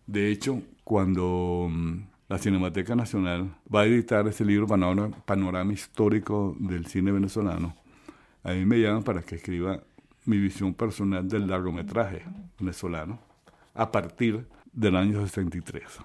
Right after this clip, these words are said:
Araya y La Escalinata y las otras películas previas les tocó a alguien más que no me acuerdo quién fue, ¿no? Pero, y a mí me tocó precisamente esa etapa hasta, hasta finales del siglo pasado. Y la verdad es que yo tenía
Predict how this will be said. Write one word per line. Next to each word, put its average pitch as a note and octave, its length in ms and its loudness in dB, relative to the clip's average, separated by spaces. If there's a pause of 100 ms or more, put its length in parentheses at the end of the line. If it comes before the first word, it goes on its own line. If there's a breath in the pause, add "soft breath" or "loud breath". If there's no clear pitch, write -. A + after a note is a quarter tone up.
(120)
Araya G#2 760 4
y G2 300 -2
La F#2+ 440 -4
Escalinata G#2 920 0
y G#2+ 80 -4
las F2+ 160 -4
otras G2 240 -4
películas G#2+ 440 -2
previas G#2 460 2 (460 soft breath)
les G#2+ 120 0
tocó F#2+ 460 -2
a F2+ 60 -2
alguien F#2+ 200 -2
más F2+ 180 -2
que G2+ 80 -4
no F2 80 0
me F2 100 0
acuerdo E2+ 260 -4
quién E2+ 140 -6
fue, F2 200 -10
¿no? F#2 300 -8
Pero, E2 240 -12 (260 soft breath)
y A2+ 80 -4
a G#2+ 40 2
mí A2 100 2
me B2+ 100 4
tocó A#2 360 0
precisamente A2 580 0
esa A#2+ 180 0
etapa G#2 540 -2
hasta, F#2 480 -8
hasta F2+ 640 -12
finales F2 300 -4
del G2 180 -2
siglo F2 280 -8
pasado. E2+ 400 -8 (920 loud breath)
Y A#2 160 4
la G2+ 120 2
verdad F#2+ 180 0
es F#2 40 -4
que A2+ 80 2
yo A2 60 2
tenía G#2+ 260 0